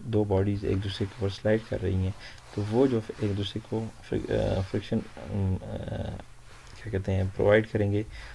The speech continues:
तो वो आपके पास dynamic friction में आएंगे, ठीक है। अच्छा, the amount of resistance offered by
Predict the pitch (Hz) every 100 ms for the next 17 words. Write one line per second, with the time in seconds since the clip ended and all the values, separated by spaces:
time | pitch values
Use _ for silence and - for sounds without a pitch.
0 | - - 107 113 104 104 - 131 - -
1 | 113 98 92 95 95 - - - 101 110
2 | - - 117 101 92 98 - 127 151 -
3 | - - - - - - 117 123 120 131
4 | 160 139 127 113 110 117 127 123 - 110
5 | 107 131 123 117 104 104